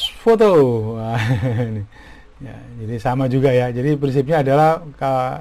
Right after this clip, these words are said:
ini juga bisa kita gunakan. Jadi intinya komputer-komputer yang bisa kita akses, ya, itu, eh, disebut sebagai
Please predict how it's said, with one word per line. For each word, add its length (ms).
ini 160
juga 320
bisa 320
kita 300
gunakan. 400
Jadi 320
intinya 260
komputer-komputer 840
yang 80
bisa 180
kita 240
akses, 640
ya, 180
itu, 320
eh, 220
disebut 320
sebagai 560